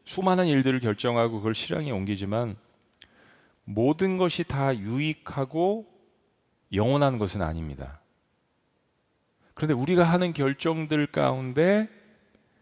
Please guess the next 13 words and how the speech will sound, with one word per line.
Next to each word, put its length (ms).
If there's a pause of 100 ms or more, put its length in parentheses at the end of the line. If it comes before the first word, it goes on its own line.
(180)
유익할 720
뿐만 480
아니라 440
영원한 500
것이 240
있다라고 720
오늘 280
본문 260
말씀은 400
우리들에게 420
이야기해 380
주신 220
것입니다. 440